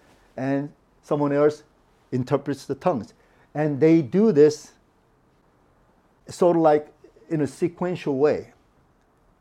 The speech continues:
in worship dynamic. This may sound very, very strange to many, many churchgoers, but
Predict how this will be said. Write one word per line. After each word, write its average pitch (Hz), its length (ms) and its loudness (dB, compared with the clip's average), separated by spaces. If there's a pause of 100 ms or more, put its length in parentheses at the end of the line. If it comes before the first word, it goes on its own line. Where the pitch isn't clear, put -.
(380)
in 123 140 -2
worship 139 320 2
dynamic. 120 420 -4
This 139 320 -8
may 139 220 -6
sound 135 480 -6
very, 196 500 0
very 151 300 0
strange 131 540 -6 (440)
to 117 100 -10
many, 127 300 -6
many 135 400 -4 (560)
churchgoers, 120 720 0 (460)
but 120 240 -6